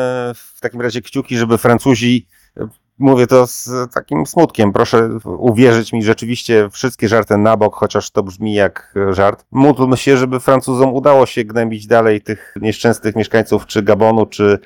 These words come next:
e, Nigerii. Przepraszam za to przejęzyczenie, mylą mi się rzeczywiście te dwie nazwy. E, natomiast Chińczycy, Chińczycy będą starali się jak najbardziej przeszkadzać, przeszkadzać, e,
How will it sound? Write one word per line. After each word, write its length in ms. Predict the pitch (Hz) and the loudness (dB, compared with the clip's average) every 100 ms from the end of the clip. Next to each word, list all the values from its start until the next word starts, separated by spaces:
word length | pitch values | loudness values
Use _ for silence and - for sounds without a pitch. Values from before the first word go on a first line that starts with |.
| _ _ _ _ | _ _ _ _
e, 240 | 98 98 104 | -2 0 2
Nigerii. 440 | 107 110 104 104 | 2 4 2 0
Przepraszam 420 | - 107 104 101 | -4 0 0 0
za 120 | 92 95 | -4 -6
to 100 | 98 | -6
przejęzyczenie, 600 | 101 98 92 - 98 98 | -4 -4 -4 -4 -4 -2
mylą 280 | - 101 98 | 0 2 2
mi 100 | 95 | -2
się 120 | 92 | -4
rzeczywiście 480 | 90 - 92 - 92 | -6 -8 -8 -6 -4
te 120 | 92 | -4
dwie 180 | 92 95 | -2 0
nazwy. 340 | 95 95 110 - - - - - | 0 0 -2 -4 -20 -20 -20 -6
E, 320 | - 110 107 | 2 4 4
natomiast 720 | 110 - 117 117 110 - - - | 2 2 2 2 0 -4 -14 -14
Chińczycy, 680 | - 120 - 139 - 143 143 139 139 110 107 110 | -6 -2 0 0 2 2 2 0 -2 -2 -4 -4
Chińczycy 480 | 127 117 127 - | -6 -8 -10 -6
będą 380 | 123 123 123 131 | -2 0 0 0
starali 320 | - 123 120 | 0 0 0
się 120 | - 117 | 0 -2
jak 80 | |
najbardziej 300 | 120 117 117 | 0 0 -2
przeszkadzać, 520 | - - - 120 123 - | -6 -6 -2 0 -2 -4
przeszkadzać, 880 | - - 113 120 - - - - 123 | -6 -2 0 0 -4 -6 -10 -10 -6
e, 540 | 120 123 123 120 113 | -4 -4 -2 -4 -6